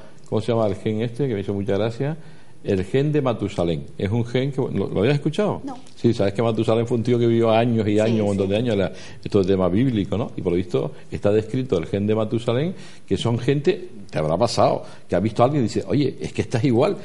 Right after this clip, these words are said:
Speaker 1: y han pasado cuarenta años. Y tú te miras y dices, "Joder, yo estoy más viejo, pero es que este tío está igual". ¿Eh? No sabías, bueno.
Speaker 2: Sí, sí, es cierto.
Speaker 1: Vaya rollo.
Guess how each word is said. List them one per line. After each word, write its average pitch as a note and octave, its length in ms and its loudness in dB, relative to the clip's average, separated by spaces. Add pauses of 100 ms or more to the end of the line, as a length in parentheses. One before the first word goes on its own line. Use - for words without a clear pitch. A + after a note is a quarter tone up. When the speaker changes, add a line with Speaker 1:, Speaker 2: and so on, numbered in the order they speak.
(180)
Speaker 1:
y G2 60 6
han F2+ 80 4
pasado A2+ 280 4
cuarenta D#3 380 6
años. - 240 0 (520)
Y G2 120 2
tú G2 120 2
te A#2+ 120 4
miras D3 240 4
y - 20 -2
dices, - 160 -2
"Joder, A#2+ 260 0
yo F#2 120 0
estoy A2 180 -8
más D3+ 140 0
viejo, C3+ 340 0
pero F2+ 140 -2
es - 80 -14
que B3+ 80 -6
este - 200 -6
tío F2 180 -4
está - 220 0
igual". F3 460 2 (580)
¿Eh? - 140 0 (320)
No G#2+ 80 0
sabías, F#2+ 320 4
bueno. F#2 160 -4 (180)
Speaker 2:
Sí, B3+ 220 -10
sí, A#3+ 120 -10
es A#3 140 -10
cierto. A3+ 200 -8
Speaker 1:
Vaya G#2+ 160 4
rollo. F2 260 0